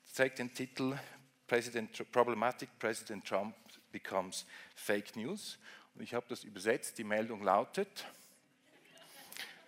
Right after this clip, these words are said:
Präsident Trump, <clears throat> ein Rennpferd in Südafrika, erwies sich als nicht renntauglich, sagte sein Trainer Justin Snaith. Zitat: „Präsident Trump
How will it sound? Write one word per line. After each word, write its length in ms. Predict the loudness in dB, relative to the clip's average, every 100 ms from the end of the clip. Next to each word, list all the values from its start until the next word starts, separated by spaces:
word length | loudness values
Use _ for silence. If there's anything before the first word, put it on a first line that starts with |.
| 0
Präsident 500 | 0 4 4 4 8
Trump, 380 | 8 8 2 -10 -16 -8 0
<clears throat> 380 | 0 0 -6 -2
ein 200 | 0 4
Rennpferd 560 | 4 4 2 0 0
in 100 | -2
Südafrika, 720 | -8 -4 -2 -4 -8 -4 -4 -4 -18 -20 -18 -16 -14 -12 -12 -4 8
erwies 520 | 8 8 0 -2 -2
sich 240 | -2 2
als 260 | 4 4 2
nicht 460 | -2 -2 -6 2
renntauglich, 840 | 4 4 2 2 2 -2 -8 -10 -14 -12
sagte 540 | 2 6 6 4 -2 -2
sein 360 | 0 0 0
Trainer 460 | 0 2 2 -2 -6 -6
Justin 600 | -2 -2 -4 -8 -8 -8 -16 -18
Snaith. 580 | -14 -8 -8 -8 -14 -16 -18 _ _ -14 -14 -16 -18 -20 -20 _ _
Zitat: 680 | -8 -8 2 4 4 0 -8 4
„Präsident 500 | 4 4 -2 -4 6
Trump 320 | 6 6